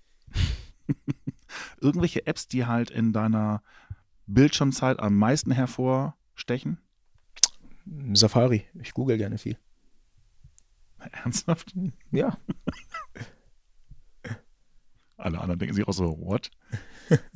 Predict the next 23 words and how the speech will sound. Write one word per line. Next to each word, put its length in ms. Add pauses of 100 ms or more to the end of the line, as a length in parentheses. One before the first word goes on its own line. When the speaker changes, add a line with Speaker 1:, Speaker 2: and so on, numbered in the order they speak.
(500)
Speaker 1:
Mein 560
schönster 580
Moment 460
als 140
Fußballprofi? 840 (1800)
Speaker 2:
Als 380
wir 160
mit 180
Wolfsburg 720
gegen 180
Kaiserslautern 580
ge-, 140 (140)
äh, 180
unentschieden 580
gespielt 460
haben 180
und 140
dadurch 320
in 100
der 240 (160)
Bundesliga 460
geblieben 340
sind. 320